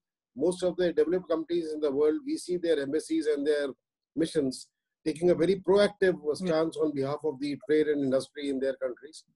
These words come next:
So if our embassies start doing that on a more aggressive level, on a more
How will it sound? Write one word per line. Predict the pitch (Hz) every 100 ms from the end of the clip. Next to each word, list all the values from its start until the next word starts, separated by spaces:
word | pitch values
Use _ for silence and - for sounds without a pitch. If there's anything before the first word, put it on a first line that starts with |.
| _ _ _
So | - 175 175
if | 185 214 -
our | 160 190 208
embassies | 190 190 175 196 -
start | 175 175 180
doing | 156 175 175
that | 175
on | 170
a | 165
more | 151 165 170
aggressive | 143 131 160 196 170
level, | 165 165 165
on | 156
a | 151
more | 151 170 160